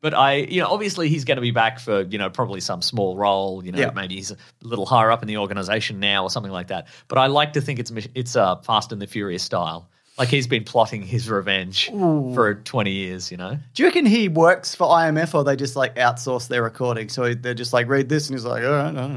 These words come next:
Speaker 2: know, yeah." Like, you know, like,
Speaker 1: Oh,
Speaker 2: is he just
Speaker 1: yeah.
Speaker 2: a vo-, is he just a v-, voice actor looking for work? <laughs>
Speaker 1: That's a great point.
Speaker 2: They're like, it, uh, he's like, "Is this for a movie?" And they're like, "Yeah, yeah."
Speaker 1: I
Speaker 2: Movies
Speaker 1: mean,
Speaker 2: are,
Speaker 1: in the
Speaker 2: movies are
Speaker 1: first
Speaker 2: real.
Speaker 1: one, he and, this is Henry Czerny,
Speaker 2: Mm.
Speaker 1: uh,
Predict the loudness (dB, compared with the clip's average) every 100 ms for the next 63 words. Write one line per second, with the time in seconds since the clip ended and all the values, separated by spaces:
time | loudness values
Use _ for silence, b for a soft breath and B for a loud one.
0 | -6 -6 -8 -10 -14 0 2 4 6 6
1 | 6 4 2 4 4 4 2 2 4 4
2 | 2 2 0 0 0 0 0 -4 -12 -4
3 | 0 2 2 0 0 -2 0 -2 -2 -4
4 | -4 -2 -2 -4 -10 _ -12 -10 -6 -4
5 | -4 -6 -10 -10 -6 0 2 2 -2 -4
6 | _ -12 -6 -2 2 2 2 0 2 0
7 | 0 -4 -2 0 4 2 2 -2 0 0
8 | -2 -4 -6 -10 -10 -18 _ -4 2 4
9 | 4 2 -2 0 0 4 4 4 2 2
10 | 2 -2 -10 -14 -2 0 2 2 0 -4
11 | -10 -12 _ _ _ _ -14 -4 0 0
12 | -2 -8 -8 -8 -8 -10 -10 -6 -2 -2
13 | -4 -10 -14 -4 0 0 2 4 4 4
14 | 2